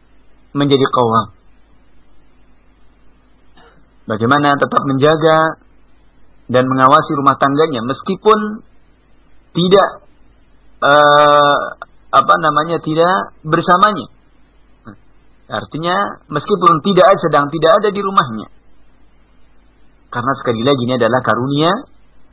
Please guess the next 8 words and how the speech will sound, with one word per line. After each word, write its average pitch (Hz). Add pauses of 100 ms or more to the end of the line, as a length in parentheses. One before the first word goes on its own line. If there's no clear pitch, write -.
dan 110
mandat 165
dari 135
Allah 175
Subhanahu 120
wa 113
taala. 151 (680)
Jangan 175